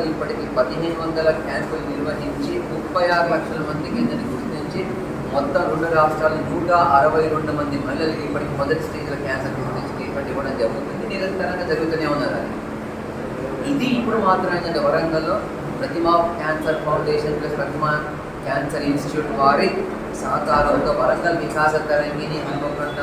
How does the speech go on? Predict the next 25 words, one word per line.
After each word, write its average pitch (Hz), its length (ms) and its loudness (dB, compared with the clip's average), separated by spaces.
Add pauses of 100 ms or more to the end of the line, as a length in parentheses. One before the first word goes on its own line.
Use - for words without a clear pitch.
(120)
వారి 147 320 2
సంయుక్త - 540 -2
ఆధ్వర్యంలో 156 800 4
నిర్వహించుకునే 151 800 -2
పోయే 139 300 0 (140)
క్యాంప్ - 360 -4
నిజంగా - 420 -2
ఏంటంటే 156 400 0 (720)
వరంగల్ 170 560 6
ఒక 165 200 4 (180)
క్యాన్సర్ 160 640 4 (180)
ఫ్రీ 170 280 0
జోన్ 180 260 0
చేయాలన్న 160 440 6
ఒక - 160 4
సదుద్దేశం 143 720 2
అన్నమాట. - 360 -2 (360)
ఇంతకుముందు 180 460 0
మా 185 100 2
వికాస 170 400 2
తరగతి 165 460 0
చేసిందంటే 160 520 -2
మహిళా - 340 4
ఆరోగ్యం - 640 8
కోసం. - 240 2